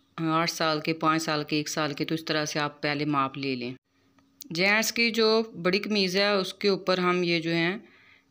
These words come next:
ये एक इंच रखेंगे, ये जो पट्टी है। अब मैं आपको जेब कट करने का तरीका बताऊंगी। तो उसके लिए आपने पहले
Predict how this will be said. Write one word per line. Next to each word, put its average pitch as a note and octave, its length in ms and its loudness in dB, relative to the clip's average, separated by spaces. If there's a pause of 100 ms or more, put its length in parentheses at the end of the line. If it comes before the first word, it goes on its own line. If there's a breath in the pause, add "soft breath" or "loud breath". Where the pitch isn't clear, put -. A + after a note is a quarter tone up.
(140)
ये F3 200 2 (240)
एक F#3 360 2
इंच E3+ 480 2
रखेंगे, C#3 520 -2 (280)
ये D3+ 100 -4
जो C#3 140 -10
पट्टी C3 320 -6
है। C3 120 -10 (1800)
अब G3+ 140 0
मैं A3+ 120 2
आपको A3 280 2
जेब G#3+ 240 0
कट G#3+ 180 0
करने G#3 220 0
का G#3 100 0
तरीका G3 260 0
बताऊंगी। G#3 460 0
तो A#3 120 0
उसके G#3 280 0
लिए G#3 180 2
आपने F#3+ 320 0
पहले F#3+ 420 0